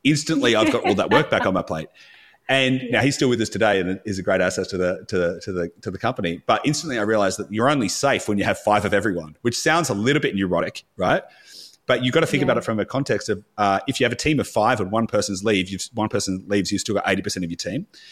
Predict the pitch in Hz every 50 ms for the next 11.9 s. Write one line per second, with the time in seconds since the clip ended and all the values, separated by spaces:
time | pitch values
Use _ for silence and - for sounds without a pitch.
0 | - - - - _ - - 131 120 - 147 156 156 139 185 180 147 131 120 107
1 | 113 110 107 101 104 - 120 120 107 123 117 - 120 110 - - - 117 113 110
2 | - - - 120 - - - 120 110 113 131 127 - - 143 135 123 - - 135
3 | 113 101 - 110 110 104 92 - - - 139 165 151 - 98 98 101 - - -
4 | - 110 107 104 - 101 98 - 113 113 113 104 - - - 143 135 - 113 104
5 | 101 - 107 98 90 - - 127 113 92 92 - - 101 101 113 101 104 95 113
6 | 107 117 107 - - _ _ _ _ _ _ - 131 165 196 185 143 139 147 143
7 | 117 98 - - 131 139 - 120 104 - - 120 117 117 113 104 104 143 - -
8 | 120 - 110 - 104 90 87 - - - - 104 110 110 - 82 98 - _ _
9 | _ _ - - - 110 110 - - 117 113 - 135 110 98 90 117 151 156 151
10 | 147 - - 101 98 95 95 101 95 - - 107 - - - - - - - 107
11 | - 98 92 101 90 92 - 117 107 - 214 202 - - - - - -